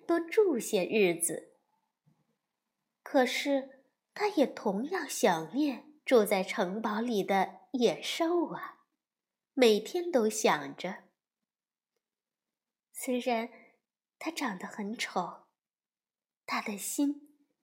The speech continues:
却是谁也比不上的，那么善良、温柔。我想，我是真的爱上他了。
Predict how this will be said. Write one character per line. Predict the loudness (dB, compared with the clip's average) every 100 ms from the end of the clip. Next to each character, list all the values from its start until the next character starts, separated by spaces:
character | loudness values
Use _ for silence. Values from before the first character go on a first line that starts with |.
| _ _
却 | -2 0
是 | 0
谁 | -2 -2 -2 -2 -6 _ _ _
也 | -4 -2
比 | -2 -2
不 | -2 -4
上 | -2 -2 -2 -4
的， | -8 -14 -20 _ _ _ _ _ _ _ _ _
那 | -10 -8
么 | -8
善 | -8 -6 -8 -10 -12
良、 | -12 -14 _ _ _ _ _ _
温 | -2 -2 -4
柔。 | -4 -4 -6 -16 _ _ _ _ _ _ _ _ _ _ -14
我 | -12
想， | -12 -10 -10 -10 -12 -18 _ _ _ _ _ _ _ _ -10
我 | -6
是 | -4
真 | -6 -4 -2 -2 -4
的 | -4 -4 -12 _ _ _
爱 | -6 -4 -6
上 | -6 -6 -8
他 | -6 -2 -2
了。 | -2 -8 -12